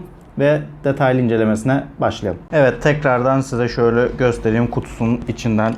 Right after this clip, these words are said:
çıkanları. Bir tane güzel bir Type-C kablo, üç tane de uç. Apple Pencil'ın orijinalinde çıkıyor mu bilmiyorum. Bir tane de böyle ucunu korumak için bir tane böyle koruma aparatı koymuşlar. Burada da ucu değiştirebiliyoruz.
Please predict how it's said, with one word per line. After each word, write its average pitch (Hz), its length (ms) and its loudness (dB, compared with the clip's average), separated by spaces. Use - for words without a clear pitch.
çıkanları. 110 600 -2
Bir 151 80 -4
tane 123 440 0
güzel 117 260 0
bir 101 80 -8
Type-C 117 340 -4
kablo, 104 320 -2
üç - 260 -2
tane 117 280 2
de 147 80 0
uç. 147 400 -2
Apple 160 220 0
Pencil'ın 160 360 0
orijinalinde 156 720 2
çıkıyor 160 300 -2
mu 156 100 2
bilmiyorum. 151 420 2
Bir 147 80 -2
tane 139 220 2
de 139 100 0
böyle 135 300 2
ucunu 139 420 2
korumak 139 380 2
için 147 300 -2
bir 147 100 -2
tane 131 380 0
böyle 131 180 2
koruma 135 300 2
aparatı 131 340 -2
koymuşlar. 127 480 0
Burada 117 240 0
da 139 80 0
ucu 131 460 0
değiştirebiliyoruz. 123 1040 0